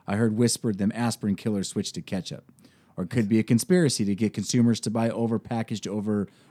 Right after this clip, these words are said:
overwrapped, um, products so we use more plastics. Plastics can never be broken down. They never decay and eventually strangle the planet."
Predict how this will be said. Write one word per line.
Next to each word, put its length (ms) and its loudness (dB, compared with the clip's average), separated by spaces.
overwrapped, 280 0
um, 340 2
products 380 2
so 100 0
we 120 4
use 200 4
more 140 4
plastics. 640 -2
Plastics 440 -2
can 160 0
never 220 4
be 140 0
broken 360 0
down. 300 2
They 80 4
never 240 6
decay 480 0
and 80 4
eventually 480 2
strangle 460 0
the 100 -6
planet." 480 0